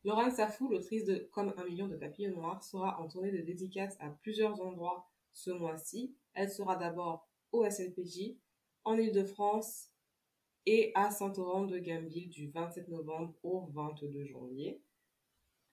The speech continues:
L'autrice Isis Cabot-Laverrière, qui est une autrice de fantasy, qui a récem-, qui a récemment sorti son roman La prophétie des sœurs serpents, sera aussi présente et en dédicace et en séminaire à Sciences Po Paris le vingt-six novembre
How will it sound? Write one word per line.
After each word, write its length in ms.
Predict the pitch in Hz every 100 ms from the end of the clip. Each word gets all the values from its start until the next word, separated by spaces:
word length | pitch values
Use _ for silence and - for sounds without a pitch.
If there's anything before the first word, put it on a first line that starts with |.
| _
L'autrice 600 | 214 269 269 302 311 294 -
Isis 380 | 262 247 269
Cabot-Laverrière, 800 | - 247 226 233 180 170 165 202
qui 100 | 208
est 140 | 185 170
une 80 |
autrice 220 | 165 - 185
de 100 | 151
fantasy, 680 | - 190 202 208 202 214 - _ _
qui 140 | - 175
a 100 | 170
récem-, 420 | 190 202 208 202 -
qui 160 | - 180
a 60 | 165
récemment 420 | 180 185 202 202
sorti 340 | 202 202 233
son 280 | - 170 151
roman 420 | 147 196 185 175 _ _ _ _ _ _ _ _ _
La 100 | 165
prophétie 460 | 165 214 214 214 214
des 120 | 185
sœurs 200 | - 175
serpents, 560 | - 165 - 165 - - _ _ _
sera 380 | - 214 214 214
aussi 200 | 220 254
présente 520 | 240 220 220 220 - -
et 160 | 226 196
en 100 | 185
dédicace 600 | 180 175 175 175 175 -
et 180 | 220 226
en 120 | 185
séminaire 520 | 175 170 160 160 165 165
à 140 | 160 151
Sciences 260 | - 240
Po 120 | -
Paris 360 | 214 180 180 185
le 80 | 147
vingt-six 340 | 165 196 208
novembre 480 | 190 175 180 185 190